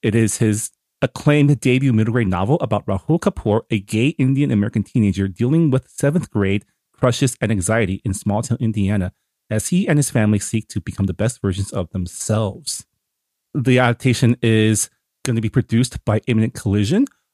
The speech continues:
where Malik will co-write with Michael Golamko. Um, Imminent Collision, of course, is also the,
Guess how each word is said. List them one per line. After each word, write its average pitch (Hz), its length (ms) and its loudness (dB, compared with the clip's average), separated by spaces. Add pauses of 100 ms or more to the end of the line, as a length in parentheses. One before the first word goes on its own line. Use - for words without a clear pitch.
(120)
where 110 320 2
Malik 107 420 0
will 104 140 0
co-write 120 540 0 (100)
with 110 180 0
Michael 107 220 0
Golamko. 104 760 -2
Um, 104 420 -2 (320)
Imminent 123 220 4
Collision, 113 320 2
of 101 60 0
course, - 300 -2
is 107 180 -2
also 107 360 2
the, 107 400 0